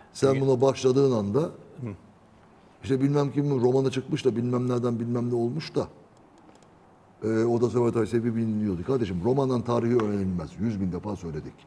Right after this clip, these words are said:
Speaker 1: Romandan, diziden tarihi öğrenilmez. Kitaptan, belgeden öğrenilir. Şimdi Erhan kusura bakmasın.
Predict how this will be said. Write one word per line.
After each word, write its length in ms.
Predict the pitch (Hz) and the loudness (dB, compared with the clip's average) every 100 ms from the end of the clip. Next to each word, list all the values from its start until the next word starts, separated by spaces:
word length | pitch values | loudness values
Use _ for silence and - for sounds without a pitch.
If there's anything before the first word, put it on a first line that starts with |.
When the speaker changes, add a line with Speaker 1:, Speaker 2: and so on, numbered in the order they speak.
| - - - - - | -20 -20 -20 -18 -2
Speaker 1:
Romandan, 560 | 113 139 147 143 135 90 - - - - - 87 | 2 4 2 2 0 -2 -12 -20 -20 -20 -4 2
diziden 460 | 135 135 131 113 | 2 4 2 0
tarihi 420 | 95 113 117 117 107 | -2 -2 0 0 0
öğrenilmez. 680 | 101 98 95 90 76 - - - - _ - | 0 0 -2 -4 -6 -16 -20 -20 -20 _ -4
Kitaptan, 680 | 139 127 131 - 156 131 110 | -2 0 0 0 -2 0 2
belgeden 580 | 113 107 110 120 123 | 2 2 0 0 -2
öğrenilir. 600 | 76 69 67 - - - - - - - - - - - - | -6 -10 -12 -16 -18 -18 -20 -20 -20 -20 -20 -20 -20 -20 -12
Şimdi 240 | - 131 113 - - - - - - - - | -4 -2 -2 -6 -20 -20 -20 -20 -20 -18 -6
Erhan 280 | 110 117 110 | 0 0 0
kusura 320 | 92 110 110 | -2 -2 0
bakmasın. 400 | 110 98 - | -2 -6 -14